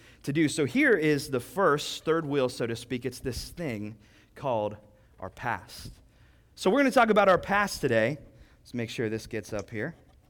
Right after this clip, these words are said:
Make sure it's straight for all you O C D people in the audience right there. Now, now here's,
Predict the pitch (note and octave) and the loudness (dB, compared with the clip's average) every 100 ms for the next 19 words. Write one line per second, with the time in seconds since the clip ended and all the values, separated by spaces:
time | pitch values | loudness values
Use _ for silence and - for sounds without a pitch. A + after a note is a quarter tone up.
0 | _ _ _ _ _ _ _ _ - G#2 | _ _ _ _ _ _ _ _ -14 -10
1 | A#2+ G2+ - A2+ G2+ A2 G#2+ G#2+ G#2+ G2+ | -8 -10 -8 -8 -6 -6 -6 -4 -6 -6
2 | G#2+ - G#2+ A2 A2+ G#2+ A2+ G#2+ G2+ G2 | -8 -10 -10 -10 -10 -12 -10 -8 -6 -6
3 | G2+ A2 - G#2+ G2 A2 G3 - - - | -6 -10 -8 -8 -6 -8 -10 -16 -20 -20
4 | - - - - - - - - - - | -20 -20 -20 -20 -20 -20 -20 -20 -20 -20
5 | - - - - G3 F#3 G3+ F#3+ A3+ E4 | -20 -20 -4 4 4 6 6 6 6 4
6 | C#4 - | 4 -2